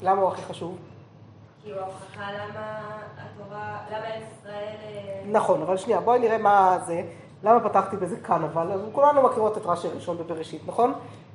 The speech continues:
Speaker 1: כשאני הגעתי להיבחן, אני זוכרת את זה עד היום, כשאני הגעתי להיבחן, אה, לבית ספר חורב בירושלים, לכיתה ז',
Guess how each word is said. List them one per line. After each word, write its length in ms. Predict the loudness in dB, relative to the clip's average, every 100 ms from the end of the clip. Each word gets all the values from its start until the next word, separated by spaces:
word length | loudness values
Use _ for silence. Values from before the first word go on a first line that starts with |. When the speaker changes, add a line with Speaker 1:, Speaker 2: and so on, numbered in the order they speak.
| -20 -20 2
Speaker 1:
כשאני 400 | 4 6 6 8
הגעתי 320 | 6 6 2
להיבחן, 500 | 0 0 0 2 2
אני 440 | 0 -2 -4 -6 -6
זוכרת 460 | -6 -4 -4 -6
את 80 | -6
זה 100 | -6
עד 100 | -6
היום, 220 | -4 -6
כשאני 180 | -6 -6
הגעתי 240 | -4 -2
להיבחן, 540 | -4 -4 -6 -4 -4 -4
אה, 640 | -6 -4 -4 -4 -6 -6 -10 -12 -18 -20 -20 -20 -16
לבית 960 | -8 -4 -4 -4 -6 -10 -14 -16 -14 -10
ספר 220 | -10 -10 -12
חורב 280 | -8 -8 -8 -14 -20 -16
בירושלים, 600 | -14 -12 -8 -6 -4 -4 -8 -14 -20 -20 -20 -18
לכיתה 340 | -16 -6 -4
ז', 120 | -2